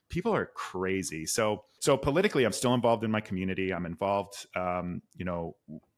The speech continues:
whenever possible to try and help force some change in the reality T V perspective, because it isn't gonna come from a not-for-profit organization. It's gonna come from organizing people that are, um, looking to, to be treated better, looking to change the industry, and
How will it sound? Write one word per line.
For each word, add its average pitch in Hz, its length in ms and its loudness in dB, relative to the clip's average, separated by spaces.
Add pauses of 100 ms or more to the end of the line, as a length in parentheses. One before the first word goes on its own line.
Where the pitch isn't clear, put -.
(240)
whenever 107 380 0
possible 107 540 0
to - 120 -6
try 95 240 -2
and 87 100 -8
help 95 240 -4
force 92 260 -4
some 90 140 -6
change 95 360 -6
in 92 120 -2
the 90 220 -2 (320)
reality 98 400 0
T 101 160 -4
V 95 120 -2
perspective, 90 540 -6
because 95 280 -2
it 101 80 0
isn't 110 220 2
gonna 98 180 -2
come 95 340 0
from 92 380 0 (320)
a 98 60 -2
not-for-profit 101 680 2
organization. 90 640 0
It's - 100 -6
gonna 95 140 0
come 95 180 -2
from 85 200 -4
organizing 98 760 0
people 123 380 4
that 92 300 2 (340)
are, 90 500 2 (580)
um, 90 460 2
looking 104 320 2
to, 95 640 2
to 90 320 2
be 87 140 -4
treated 117 360 0
better, 110 360 4
looking 95 280 -2
to 90 220 -2
change 107 300 0
the 101 80 0
industry, 98 500 2
and 85 180 -4